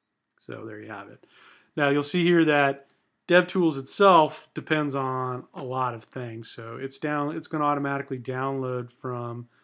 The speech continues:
cran the, uh, all of the packages that DevTools depends on, and there's, there's a number of them here. And you can see here that it's, um, gonna take a bit of time to install all that.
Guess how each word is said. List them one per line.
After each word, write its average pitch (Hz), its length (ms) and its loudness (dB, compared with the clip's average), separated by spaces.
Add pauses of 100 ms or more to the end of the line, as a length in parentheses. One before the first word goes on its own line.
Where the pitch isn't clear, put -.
(520)
cran 156 520 2
the, 135 340 -2
uh, 123 280 -6 (540)
all 151 180 -2
of 135 40 -2
the 135 80 0
packages 123 800 -2
that 120 320 -10
DevTools 131 560 -6
depends 127 400 -12
on, 107 220 -16
and 117 100 -16
there's, 117 340 -14
there's 131 260 -10
a 127 40 -12
number 123 220 -10
of 110 80 -12
them 107 100 -16
here. 110 380 -16
And 123 100 -16
you 117 60 -14
can 117 100 -14
see 120 160 -14
here 113 220 -12
that 110 260 -16
it's, - 360 -14 (920)
um, 117 320 -12
gonna 135 160 -4
take 131 240 -4
a 131 60 -4
bit 113 340 -14 (1400)
of 135 140 -16
time 123 380 -8
to 120 120 -12
install 117 460 -10
all 113 160 -12
that. 110 320 -14